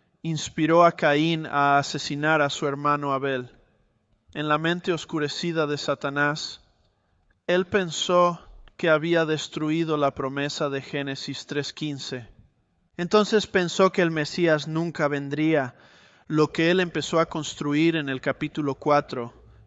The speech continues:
versículos dieciséis a veinticuatro, a través de la línea del asesino,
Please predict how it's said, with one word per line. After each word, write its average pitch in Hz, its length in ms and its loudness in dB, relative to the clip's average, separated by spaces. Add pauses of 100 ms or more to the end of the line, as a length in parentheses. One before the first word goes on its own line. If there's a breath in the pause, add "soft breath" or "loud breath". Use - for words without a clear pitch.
versículos 139 680 -4
dieciséis 139 680 -4
a 135 60 -4
veinticuatro, 135 1000 -2
a - 120 -8
través 135 340 -4
de 143 100 -4
la 131 140 -2
línea 143 380 -4
del 131 160 -2
asesino, 127 680 -8